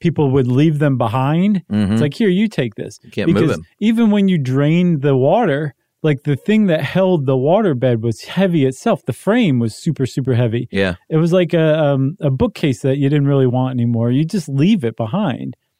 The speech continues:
Speaker 1: That's what happened to waterbeds.
Speaker 2: I didn't see, and I, I don't,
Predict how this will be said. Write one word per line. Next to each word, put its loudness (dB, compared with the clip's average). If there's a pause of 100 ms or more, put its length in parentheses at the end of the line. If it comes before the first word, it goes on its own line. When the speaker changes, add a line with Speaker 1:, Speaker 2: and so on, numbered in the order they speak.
(140)
Speaker 1:
That's -2
what 0
happened 0
to 2
waterbeds. -4 (100)
Speaker 2:
I -4
didn't 0
see, -2 (680)
and 0
I, -2
I 0
don't, -4